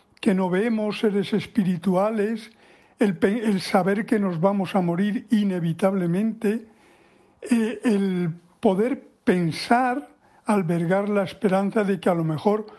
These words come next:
después de morir nos vamos a otro lado. Todo eso son funciones que no le corresponden a la mente, la mente utilitaria, la mente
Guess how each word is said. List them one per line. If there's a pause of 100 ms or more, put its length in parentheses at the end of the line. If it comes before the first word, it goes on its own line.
(440)
después
de
morir
nos
vamos
a
otro
lado. (280)
Todo
eso (540)
son
funciones (340)
que
no
le
corresponden
a
la
mente, (260)
la
mente (460)
utilitaria,
la
mente